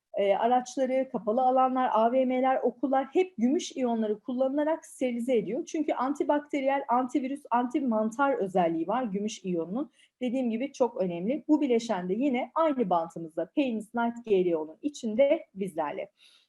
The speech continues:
Bir diğer önemli bileşen ise glikosamin. Glikosamini şöyle tanımlayayım size. Eğer dizlerinde sıvı kaybı olan bir yakınınız varsa ameliyat olmaktansa iğne olmayı tercih ederler ve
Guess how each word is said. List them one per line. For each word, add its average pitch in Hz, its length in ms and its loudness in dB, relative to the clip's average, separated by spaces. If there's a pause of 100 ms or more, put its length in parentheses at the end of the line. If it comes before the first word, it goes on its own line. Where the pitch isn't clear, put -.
Bir 302 340 6
diğer 302 240 4
önemli 269 440 0
bileşen 277 480 0
ise 277 400 -2
glikosamin. 226 840 -2 (280)
Glikosamini 359 640 -2
şöyle 320 360 -2
tanımlayayım 180 500 -4
size. 269 380 -6 (260)
Eğer 285 320 2
dizlerinde 302 540 0
sıvı 320 340 -2
kaybı 269 320 0
olan 262 320 2
bir 254 60 -4
yakınınız 254 500 -4
varsa 294 380 0
ameliyat 302 480 0
olmaktansa 294 840 0 (340)
iğne 339 260 4
olmayı 208 360 6
tercih 175 340 -2
ederler 151 400 -2
ve 196 140 -4